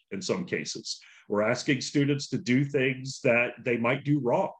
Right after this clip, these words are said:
and to do them in ways that might be seen by others. Like, nobody likes to do that. And so how do we, by humanizing the spaces in which that's occurring,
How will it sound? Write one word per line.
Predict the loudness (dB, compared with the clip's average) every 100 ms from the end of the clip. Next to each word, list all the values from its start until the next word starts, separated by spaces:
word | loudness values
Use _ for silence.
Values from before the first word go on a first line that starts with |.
| -4
and | 2 2 2
to | -2
do | 0 2 2
them | 2
in | -2
ways | -4 -6 -6
that | -8 -6
might | -6 -6
be | -8
seen | -8 -6 -2
by | 0 0
others. | -2 -2 0
Like, | 2
nobody | 2 2 0
likes | 0 -2 -6
to | -8
do | -6 -4
that. | -4 -4 0
And | 2
so | 4
how | 4 2
do | 2
we, | 0 -2 -2 -2 0 -2 -4 -8 _ _ 0
by | 2 2
humanizing | -2 -4 0 2 2 0 -2 -6
the | -6
spaces | -4 0 0 0 -4
in | -2
which | 0 0
that's | 0 0 -2
occurring, | 0 4 4 2 -2